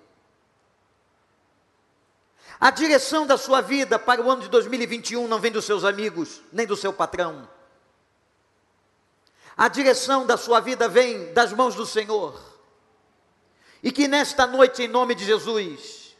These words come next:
o Espírito Santo possa rasgar a nossa visão para que nós enxerguemos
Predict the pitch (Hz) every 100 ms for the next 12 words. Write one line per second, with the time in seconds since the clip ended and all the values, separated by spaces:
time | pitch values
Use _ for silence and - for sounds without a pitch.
0 | _ _ _ _ _ _ - 285 - -
1 | 285 277 262 - 269 269 254 - 254 240
2 | 247 220 240 170 196 233 220 226 - 202
3 | 185 151 190 202 185 - - - 214 220
4 | 226 226 226 214 214 220 208 160 214 220
5 | 202 175 - -